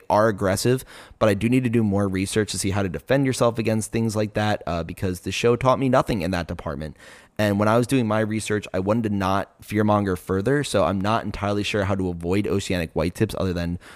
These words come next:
don't go into their area. But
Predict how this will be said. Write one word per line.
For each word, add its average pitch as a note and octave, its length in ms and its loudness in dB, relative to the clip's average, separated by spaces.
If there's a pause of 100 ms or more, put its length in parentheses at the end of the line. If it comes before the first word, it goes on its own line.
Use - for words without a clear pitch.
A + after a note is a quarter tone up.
(300)
don't F#2 220 2
go F#2+ 180 0
into F2 280 -2
their F2+ 380 0
area. G#2+ 480 0 (920)
But G#2 280 6